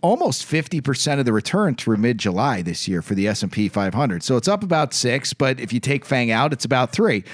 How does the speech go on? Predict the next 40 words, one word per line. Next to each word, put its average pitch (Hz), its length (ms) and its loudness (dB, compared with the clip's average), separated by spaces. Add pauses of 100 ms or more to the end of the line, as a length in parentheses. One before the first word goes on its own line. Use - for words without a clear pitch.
(280)
Now, 147 180 4
the 143 100 2
top 180 280 2
ten 262 300 2
stocks, 113 580 0
right, 117 340 2 (340)
account 156 380 0
for 131 260 2
seventy-four 185 600 2
percent 139 340 0
of 117 80 0
the 104 60 2
return 107 400 0
through 117 180 0
mid-July. 101 720 0 (160)
Did 117 160 0
you 127 80 2
know 135 160 4
that? 151 340 2 (380)
So, 156 420 2
I 156 160 2
mean, 156 460 2
you 170 100 2
take 196 280 2
the 156 80 2
top - 340 2
ten 180 260 0
stocks 185 500 0
out 139 200 4
of 135 100 2
the, 131 380 4
the 131 160 2
S 147 160 0
and 139 80 -2
P 127 160 0
five 120 240 2
hundred, 170 260 2
you're 127 140 4
only 180 260 4
up 170 160 0